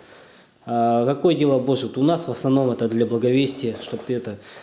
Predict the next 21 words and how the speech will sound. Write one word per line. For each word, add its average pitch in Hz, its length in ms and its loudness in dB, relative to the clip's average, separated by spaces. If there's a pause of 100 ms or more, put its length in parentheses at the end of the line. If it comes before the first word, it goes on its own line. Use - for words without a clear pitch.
(160)
не 143 140 4
вы-, 139 340 2
не 143 200 4
вышел 143 280 0
из 117 120 0
обоймы, 127 400 2
как 113 140 -6
говорится. 107 380 -4 (2250)
Чтоб - 220 -8 (360)
дело 135 360 2
благовестия 139 520 0
продвигалось 120 540 0
дальше, 120 320 -2 (420)
шли 139 220 -2
благовествовать. 113 720 -2 (120)
Как 143 180 0
вот 127 180 -2
я 139 260 0 (300)
сразу 139 300 0
вспомнил 135 360 2
Деяние, 143 560 2